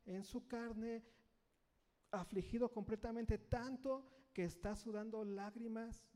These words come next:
sudando, <laughs> sudando sudor de sangre. Y ahí está en el Getsemaní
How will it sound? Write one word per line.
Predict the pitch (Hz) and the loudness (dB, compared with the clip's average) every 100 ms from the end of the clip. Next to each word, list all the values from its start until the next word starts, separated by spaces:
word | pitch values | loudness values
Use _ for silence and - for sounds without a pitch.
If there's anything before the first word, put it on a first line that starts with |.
| - | -18
sudando, | - 147 180 208 208 - - _ _ | -8 -2 -2 -2 -4 -8 -20 _ _
<laughs> | - - - _ _ _ - | -18 -16 -18 _ _ _ -10
sudando | 160 175 196 185 | -6 -4 -4 -4
sudor | - 170 180 202 202 - - - - | -4 -4 0 0 -2 -10 -20 -20 -20
de | 170 180 175 185 - - - _ _ - | -2 0 0 -2 -8 -20 -20 _ _ -4
sangre. | - 180 214 208 185 131 - - - _ _ _ _ _ _ _ _ _ _ _ _ _ _ _ _ _ _ _ _ _ _ _ _ _ _ _ _ _ _ | 0 0 0 -2 -4 -6 -10 -20 -20 _ _ _ _ _ _ _ _ _ _ _ _ _ _ _ _ _ _ _ _ _ _ _ _ _ _ _ _ _ _
Y | 165 | -10
ahí | 185 | -8
está | - 208 | 0 0
en | 208 | 2
el | 214 | -2
Getsemaní | 214 - 214 208 208 240 240 | -4 -4 -2 0 0 0 0